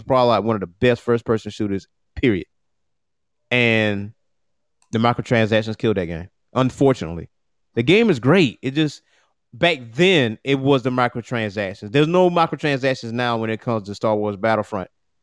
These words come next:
You know, Team, Team Deathmatch or Conquest or whatever the case may be with the map and all that.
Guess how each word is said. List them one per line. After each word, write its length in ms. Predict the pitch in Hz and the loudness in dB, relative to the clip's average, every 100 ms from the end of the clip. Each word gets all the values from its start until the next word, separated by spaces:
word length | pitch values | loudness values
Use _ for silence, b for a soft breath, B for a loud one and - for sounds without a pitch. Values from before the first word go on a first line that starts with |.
| _ | _
You 100 | 120 | 0
know, 220 | 113 110 | 2 2
Team, 220 | 113 127 | 0 -4
Team 240 | 123 131 120 | -2 -4 0
Deathmatch 580 | 120 117 120 120 117 - | -2 0 0 0 0 -4
or 80 | |
Conquest 540 | 92 127 120 123 117 117 | -2 2 2 2 0 2
or 60 | |
whatever 200 | 110 113 | 4 4
the 80 | 110 | 2
case 240 | 110 110 110 | 0 -2 -2
may 80 | |
be 160 | 107 110 | 0 2
with 140 | 104 | 2
the 80 | - | 0
map 300 | 104 117 104 _ _ _ _ _ | 2 2 2 _ _ _ _ _
and 120 | 110 | 0
all 140 | 113 110 | 4 4
that. 300 | 110 110 | 4 2